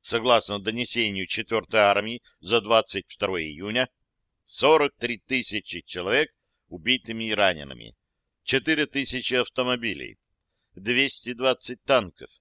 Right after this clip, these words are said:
триста пятьдесят артиллерийских орудий. Позднее из захваченных архивов второй танковой группы было установлено, что фактические потери немцев составили шесть тысяч пятьсот тридцать два человека убитыми,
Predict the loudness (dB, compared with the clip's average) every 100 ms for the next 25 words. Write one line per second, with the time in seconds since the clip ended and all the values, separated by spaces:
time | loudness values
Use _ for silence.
0 | _ _ _ _ 0 0 -2 -4 -2 -10
1 | 2 4 4 -2 -6 -4 -4 -2 -6 -10
2 | -12 -4 -4 -4 -14 -20 _ _ _ _
3 | _ _ _ 2 2 4 6 4 2 _
4 | _ -4 0 4 4 4 0 -2 0 0
5 | -2 -2 -2 -2 -4 -2 0 0 -2 -2
6 | -4 -4 -6 -4 -6 -6 _ _ 0 2
7 | 2 0 2 4 4 2 -2 -4 -10 _
8 | _ -16 0 2 2 0 -2 -2 -4 -4
9 | -2 -6 -6 -8 -4 -4 0 2 2 2
10 | 0 -2 -14 -6 -6 0 6 6 4 -2
11 | -4 _ _ _ _ 0 0 0 -2 -2
12 | -2 -4 -10 -12 -6 -6 -2 -2 -2 -4
13 | -4 -8 0 0 0 -4 -4 -4 -8 -4
14 | -4 -4 -6